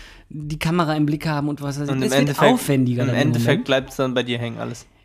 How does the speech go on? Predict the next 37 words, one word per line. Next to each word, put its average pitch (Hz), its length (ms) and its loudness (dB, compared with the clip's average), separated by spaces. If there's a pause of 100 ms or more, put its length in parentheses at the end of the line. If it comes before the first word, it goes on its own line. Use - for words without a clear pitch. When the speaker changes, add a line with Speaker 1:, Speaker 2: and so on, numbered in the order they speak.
(140)
Speaker 1:
Ja, 156 260 6
im 160 100 2
Endeffekt 180 400 2
mach 151 80 2
ich's 202 260 -2
dann, 190 220 -2
ne? 175 160 0
Speaker 2:
Die - 60 -4
Speaker 1:
Und 156 60 0
Speaker 2:
Technik. 131 260 -4
Speaker 1:
ich 113 40 -8
glaube, 170 320 4
auch 156 140 0
eine 151 140 -4
Aufnahme 165 360 0
und 156 80 -2
auf 135 100 -6
YouTube 160 320 -6
stellen 147 280 -4
wäre 143 80 -2
jetzt 135 120 -6
nicht 165 160 -4
so 156 120 -6
geil. 147 160 -6
Ich 135 100 -8
glaube 147 280 -2
eher 147 240 -4
so 135 80 -2
ein 139 120 0
Speaker 2:
Nee, 139 300 2
wenn 143 140 2
dann 147 140 4
Livestream, 123 520 0
Speaker 1:
Ja, 139 80 0
Speaker 2:
glaub 151 120 2
ich. 160 60 4
Speaker 1:
genau. 135 320 2